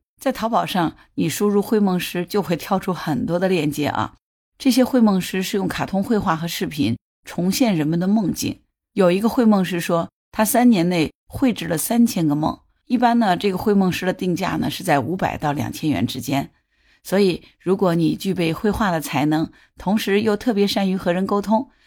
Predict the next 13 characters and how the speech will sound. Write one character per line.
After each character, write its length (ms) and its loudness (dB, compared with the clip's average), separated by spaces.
不 120 -6
妨 200 -2
去 100 -6
试 200 -6
试 160 -4
这 140 -2
个 100 -4
职 180 -10
业 180 -2
吧。 240 -8
是 180 0
不 80 2
是 240 0